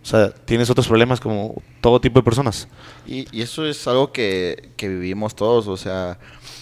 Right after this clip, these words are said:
Speaker 2: la depresión no solamente es andar encerrado en el cuarto, o sea, es andar sonriendo por afuera y jiji, jajaja, porque
Speaker 1: Sí, exacto.
Speaker 2: eso fue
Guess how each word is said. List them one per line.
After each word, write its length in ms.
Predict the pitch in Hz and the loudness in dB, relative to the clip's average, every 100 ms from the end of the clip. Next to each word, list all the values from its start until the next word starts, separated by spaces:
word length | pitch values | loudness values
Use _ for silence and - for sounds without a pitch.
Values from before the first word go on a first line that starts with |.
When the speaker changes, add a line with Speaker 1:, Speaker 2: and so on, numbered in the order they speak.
| - - | -20 -10
Speaker 2:
la 140 | 98 | -6
depresión 460 | 101 101 101 95 110 | -4 -6 -10 -12 -14
no 60 | 113 | -14
solamente 380 | 127 117 120 120 | -10 -10 -6 -6
es 60 | |
andar 220 | 113 104 | -4 -2
encerrado 400 | 113 113 107 101 | -2 -4 -6 -6
en 60 | 104 | -6
el 60 | 90 | -8
cuarto, 400 | 90 104 165 - _ _ - | -8 -6 -10 -14 _ _ -16
o 80 | |
sea, 160 | 101 92 | -12 -12
es 120 | 95 | -12
andar 640 | 104 104 98 98 101 101 98 | -10 -4 -2 0 0 0 -2
sonriendo 640 | - 98 95 92 95 104 | -6 -8 -6 -8 -6 -8
por 240 | 98 104 98 | -6 -4 -2
afuera 500 | 98 - 90 98 101 | -2 -2 0 2 0
y 220 | 101 98 | 0 -4
jiji, 440 | 95 107 98 104 101 | -6 -8 -6 -4 -4
jajaja, 440 | 104 101 98 107 | -4 -6 -6 -8
porque 360 | 107 - 95 - | -10 -12 -12 -8
Speaker 1:
Sí, 100 | - | -4
exacto. 340 | 127 123 - - - - | -2 -4 -10 -18 -20 -8
Speaker 2:
eso 320 | 107 113 139 | -4 -4 -6
fue 200 | 135 123 | -8 -8